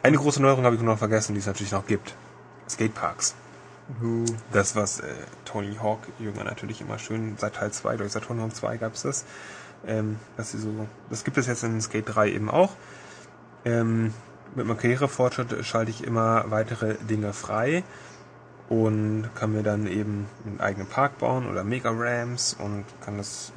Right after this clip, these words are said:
Speaker 1: machen, wie ich will. Man kann ganz viele Sachen miteinander kombinieren und das Ding kann ich dann auch online stellen und meinen Freunden teilen, die können das runterladen und spielen, bewerten, wie auch immer.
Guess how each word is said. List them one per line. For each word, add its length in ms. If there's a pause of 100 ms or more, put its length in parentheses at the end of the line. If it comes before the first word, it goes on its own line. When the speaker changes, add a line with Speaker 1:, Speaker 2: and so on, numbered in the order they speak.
(100)
Speaker 1:
machen, 300
wie 80
ich 140
will. 220
Man 160
kann 400
ganz 240
viele 180
Sachen 180
miteinander 260
kombinieren 680 (1000)
und 640
das 200
Ding 160
kann 160
ich 80
dann 100
auch 180
online 300
stellen 400
und 140
meinen 160
Freunden 400
teilen, 300
die 40
können 220
das 160
runterladen 680
und 220
spielen, 540
bewerten, 380
wie 60
auch 100
immer. 360